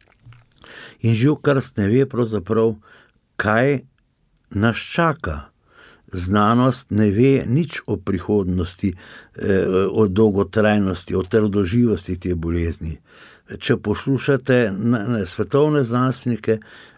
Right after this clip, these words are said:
ali pa zdravnike, srkajo vse najnovejše novice, da bi kaj izvedeli. Nič se ne ve,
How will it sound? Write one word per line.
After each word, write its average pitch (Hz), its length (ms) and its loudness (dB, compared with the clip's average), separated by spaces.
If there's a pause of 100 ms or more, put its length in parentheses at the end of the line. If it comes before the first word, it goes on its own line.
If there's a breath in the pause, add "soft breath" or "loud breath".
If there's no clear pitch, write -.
(100)
ali 107 140 0
pa 135 180 2
zdravnike, 117 760 2 (1000 loud breath)
srkajo 127 840 0 (800)
vse 165 360 2
najnovejše 127 720 2
novice, 107 420 2
da 110 120 2
bi 107 120 0
kaj 101 140 -2
izvedeli. 92 460 -2 (360 loud breath)
Nič 135 600 0
se - 240 0
ne 101 120 2
ve, 113 120 4